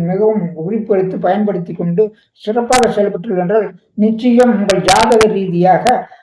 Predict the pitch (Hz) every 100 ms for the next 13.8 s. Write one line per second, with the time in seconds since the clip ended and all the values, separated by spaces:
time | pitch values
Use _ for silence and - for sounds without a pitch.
0 | _ 190 233 240 247 233 220 214 196 208
1 | 202 190 190 196 240 240 165 190 226 233
2 | 208 190 175 175 226 233 202 214 185 190
3 | 165 160 139 147 180 175 - _ - 240
4 | 277 254 226 220 180 247 190 233 220 208
5 | 226 196 185 226 254 214 214 214 175 175
6 | 208 233 220 175 196 202 185 202 180 170
7 | 175 160 151 160 180 - 175 170 170 170
8 | 160 139 180 - - _ 214 247 254 247
9 | 220 202 202 196 226 240 202 240 220 202
10 | 185 190 190 175 170 170 156 147 160 175
11 | - _ - 208 226 240 190 190 240 233
12 | 269 240 226 202 196 220 220 220 202 196
13 | 226 226 - 277 262 226 214